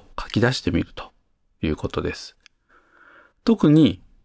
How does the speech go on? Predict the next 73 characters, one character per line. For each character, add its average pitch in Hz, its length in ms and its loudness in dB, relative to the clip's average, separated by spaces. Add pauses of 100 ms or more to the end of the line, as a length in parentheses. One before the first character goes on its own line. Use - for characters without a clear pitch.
(520)
周 233 280 6
囲 220 60 8
の 151 100 6
人 113 180 2
に 92 100 2
対 90 200 2
し - 60 -6
て 82 80 0
の 78 100 4
感 214 340 6
謝 127 180 4
の 92 100 4
言 90 300 0
葉 87 160 2
を 82 120 -2
書 92 120 -2
く - 140 -2
の 110 160 4
は 92 120 2
非 98 140 0
常 131 140 4
に 131 100 6
こ 120 140 2
れ 104 180 2
セ 101 160 0
ル 101 60 4
フ 110 120 6
コ 101 160 2
ン 90 60 2
パ 101 120 0
ッ 95 40 -2
シ - 120 -2
ョ 80 40 4
ン - 40 2
を - 20 -2
高 - 240 -2
め 92 160 6
る 82 80 2
と 92 180 -2
い 92 160 0
う 90 40 -2
意 87 80 -2
味 78 180 2
合 76 100 -2
い 73 60 0
で 73 100 0
も 80 300 0 (240)
効 101 160 0
果 90 120 -2
的 - 380 -4 (400)
で - 140 -2
す。 - 240 -14 (2000)
例 185 80 4
え 175 60 4
ば、 95 360 -2 (300)
モ 127 220 6
ー - 20 -
ニ 202 140 8
ン 196 60 8
グ 190 120 6
ペ 165 200 4
ー 135 40 4
ジ 110 240 -4 (280)
っ - 20 -20
て - 80 -2
い 85 60 4
う - 20 2
の 78 100 0
が 73 60 -4
あ 71 60 -6
り 73 60 -6
ま 71 180 -8
す。 - 140 -20